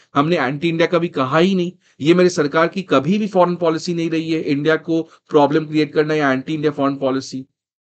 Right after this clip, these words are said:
तो ये बताता है कि मुइजू जो हैं, वो एक तरीके से he is dancing to the tunes which he himself had set।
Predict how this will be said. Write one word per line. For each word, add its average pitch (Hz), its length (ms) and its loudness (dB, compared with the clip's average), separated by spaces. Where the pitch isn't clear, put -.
तो 208 60 0
ये 170 320 0
बताता 202 400 4
है 208 80 2
कि 208 160 -2
मुइजू 156 380 0
जो 160 160 2
हैं, 170 280 2
वो 185 420 4
एक 135 160 -2
तरीके 139 420 2
से 190 160 0
he 156 180 0
is 120 100 -4
dancing 127 460 2
to 147 120 -2
the 143 180 -4
tunes 185 340 -2
which 135 220 -6
he 156 80 -4
himself 196 400 0
had 160 140 0
set। - 340 -10